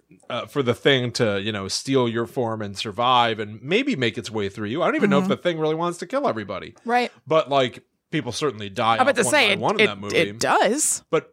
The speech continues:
Speaker 2: Yeah.
Speaker 1: primarily 'cause people are hunting it
Speaker 2: Right.
Speaker 1: a lot of the time, right?
Speaker 2: Mm-hmm.
Speaker 1: I don't know.
Speaker 2: Yeah. Wait, what happens that makes it turn into that spider thing?
Speaker 1: Uh, when it
Speaker 2: Doesn't
Speaker 1: turns into
Speaker 2: it
Speaker 1: the spider thing, it's 'cause they are trying to, uh, resuscitate
Speaker 2: Uh-huh.
Speaker 1: a guy who they think is dead, but is really the thing.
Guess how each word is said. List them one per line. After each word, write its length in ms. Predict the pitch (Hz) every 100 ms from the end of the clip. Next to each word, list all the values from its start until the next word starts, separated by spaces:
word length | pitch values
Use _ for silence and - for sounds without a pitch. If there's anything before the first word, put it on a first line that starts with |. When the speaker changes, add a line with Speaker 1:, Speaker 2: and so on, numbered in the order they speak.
| _
Speaker 2:
Yeah. 160 | 185 156
Speaker 1:
primarily 340 | 143 143 123
'cause 140 | 120 -
people 220 | 135 120
are 60 |
hunting 360 | 101 143 311 -
it 140 | - -
Speaker 2:
Right. 180 | 165 202
Speaker 1:
a 40 |
lot 100 | 104
of 60 | 101
the 60 | -
time, 300 | 110 90 90
right? 260 | 107 208
Speaker 2:
Mm-hmm. 340 | 175 190 190 220 - -
Speaker 1:
I 40 | 110
don't 100 | 139
know. 240 | 202 - -
Speaker 2:
Yeah. 260 | 202 254 - _ _ _ - - 269
Wait, 180 | 254 330
what 180 | 285 440
happens 380 | 466 494 453 403
that 160 | 349
makes 320 | 320 320 - 302
it 220 | 294 - _ -
turn 200 | 262 277
into 180 | 269 -
that 160 | 247
spider 340 | - 285 285 190
thing? 300 | - - - _ -
Speaker 1:
Uh, 500 | 180 185 185 185 180 _
when 180 | 139 170
it 80 | 165
Speaker 2:
Doesn't 180 | 285 330
Speaker 1:
turns 20 |
into 120 | 311 254
Speaker 2:
it 40 |
Speaker 1:
the 80 | 160
spider 320 | - 170 156
thing, 140 | 135
it's 140 | 127 -
'cause 240 | 147 123
they 180 | 131 127
are 480 | 117 120 113 113 113
trying 480 | 110 - 131 120 113
to, 460 | 127 117 110 107 101
uh, 200 | 101 98
resuscitate 760 | 113 - 131 117 113 117 98 - _ _ _ -
Speaker 2:
Uh-huh. 320 | 202 202 175
Speaker 1:
a 20 |
guy 180 | 147 139
who 120 | 131
they 120 | 117
think 200 | 113 123 110
is 140 | 101
dead, 260 | 107 110 107
but 120 | 107
is 140 | 98
really 320 | 107 104 104 98
the 180 | 101
thing. 440 | 101 120 95 80